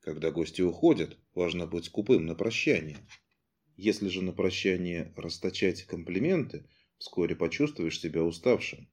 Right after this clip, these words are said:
и удовлетворение от вечернего разговора развеется без следа.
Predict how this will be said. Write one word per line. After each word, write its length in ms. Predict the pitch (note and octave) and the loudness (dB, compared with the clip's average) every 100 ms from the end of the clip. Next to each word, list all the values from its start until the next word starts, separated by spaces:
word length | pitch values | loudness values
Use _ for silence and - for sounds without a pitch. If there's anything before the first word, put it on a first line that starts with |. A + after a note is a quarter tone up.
| _ | _
и 40 | E2 | -6
удовлетворение 840 | D#2+ E2 D#2+ E2 F2 F2+ E2+ E2 | -2 0 0 2 4 4 2 -2
от 120 | D#2+ | -4
вечернего 560 | F2 E2 F#2 E2 E2 E2 | -6 -2 0 0 -2 -2
разговора 640 | D#2+ E2 D#2+ B2 D#3 - - _ - | -2 -2 2 4 4 2 -8 _ -6
развеется 600 | E2 D2+ D2+ D2 - D#2+ | -4 -2 -2 -4 -6 -10
без 160 | E2 | -10
следа. 480 | - A#2+ C3 D#2 D#2 | -4 -4 -2 -6 -10